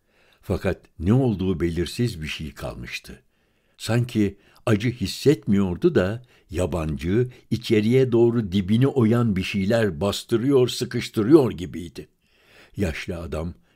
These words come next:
gözlerini kapatmış, gergin bir şekilde hafif hafif içini kemiren,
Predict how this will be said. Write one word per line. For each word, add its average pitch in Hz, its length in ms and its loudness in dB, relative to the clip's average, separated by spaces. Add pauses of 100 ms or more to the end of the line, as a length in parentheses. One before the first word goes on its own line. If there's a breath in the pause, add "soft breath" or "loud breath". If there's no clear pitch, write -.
gözlerini 87 600 2
kapatmış, 82 640 -8 (260 soft breath)
gergin 98 460 2
bir 78 60 -8
şekilde 85 560 -4 (180 loud breath)
hafif 127 360 0
hafif 92 380 -6
içini 90 420 -4
kemiren, 82 480 -6